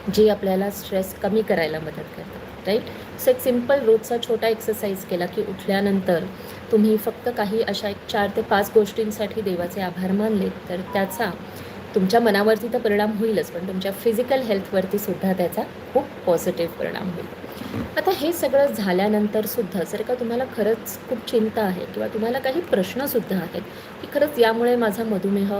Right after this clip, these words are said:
अनकंट्रोल होत असेल का, किंवा ही एक चिंता मला सतत सतावते, तर याबद्दल कोणाशी ना कोणाशी तरी बोला. तुमच्या घरामध्ये जर का तुम्हाला वाटत असेल योग्य व्यक्ती आहे,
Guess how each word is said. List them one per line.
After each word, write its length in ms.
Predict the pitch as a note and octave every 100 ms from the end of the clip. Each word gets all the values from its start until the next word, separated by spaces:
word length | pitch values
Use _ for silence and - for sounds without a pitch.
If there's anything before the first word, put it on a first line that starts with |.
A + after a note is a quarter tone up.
| G#3 G#3
अनकंट्रोल 560 | A3 A#3 G#3 G#3+ G#3
होत 260 | G3 G3+ G#3+
असेल 300 | F3 D#3 D#3
का, 200 | - - - - - -
किंवा 160 | C4 C#4
ही 260 | - D4
एक 140 | C#4 -
चिंता 340 | B3 G3+ G#3
मला 240 | G#3 F#3+ G3+
सतत 520 | F#3 F3+ F3+ - -
सतावते, 520 | C#4 - F3+ E3 G#3+ - - - - -
तर 100 | C#4+
याबद्दल 500 | A#3 A#3+ B3+ C#4+ D4
कोणाशी 480 | B3+ A3+ A#3 -
ना 100 | C4+
कोणाशी 360 | C4+ A3 G#3 A3+ G#3+
तरी 140 | G#3
बोला. 320 | G#3 F3 D#3 B2+ - -
तुमच्या 300 | G3+ F#3+ G#3
घरामध्ये 520 | G3 G3+ F#3+ G#3+ A3
जर 160 | G#3 F#3+
का 120 | F#3+
तुम्हाला 280 | F#3+ F#3 F#3
वाटत 280 | F3+ E3+ E3+
असेल 240 | - F#3
योग्य 260 | F3 F3+ E3+
व्यक्ती 320 | F3 - F#3
आहे, 160 | E3+